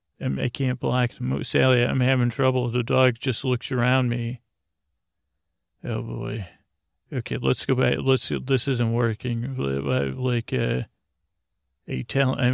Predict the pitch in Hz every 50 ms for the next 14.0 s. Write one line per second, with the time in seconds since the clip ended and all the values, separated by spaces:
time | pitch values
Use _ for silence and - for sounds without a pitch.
0 | 135 - 131 127 123 113 143 151 147 - 131 117 - 147 135 131 120 120 120 127
1 | 123 - - - 123 120 120 123 123 - - 123 117 123 123 127 123 - - 139
2 | 131 131 135 135 123 120 117 117 110 - 131 127 120 117 120 120 120 113 - -
3 | 135 123 127 135 135 123 123 127 135 135 123 - - 131 120 - 139 127 123 131
4 | 131 127 120 - 139 131 123 117 113 131 139 135 123 120 120 110 107 - - -
5 | 127 120 120 113 127 120 117 113 113 117 - - - 131 135 127 120 - - -
6 | 127 127 123 120 123 127 127 127 127 120 117 - - - - - - _ _ _
7 | _ _ _ _ _ _ _ _ _ _ _ _ _ - 151 123 123 127 127 127
8 | 127 127 131 127 104 - - - - - 143 127 127 123 117 110 95 - _ _
9 | _ _ - 226 135 135 139 - - 73 - 147 147 135 123 117 - 143 131 120
10 | 127 139 139 139 117 123 127 131 120 - - 131 123 123 113 - - 131 127 120
11 | 120 123 123 123 120 117 131 123 135 139 143 151 147 139 131 - - 143 143 131
12 | - - 139 135 127 123 120 123 131 139 131 - 135 127 123 123 131 135 135 135
13 | 131 120 110 104 - - 127 117 117 117 120 131 135 123 113 110 113 117 117 117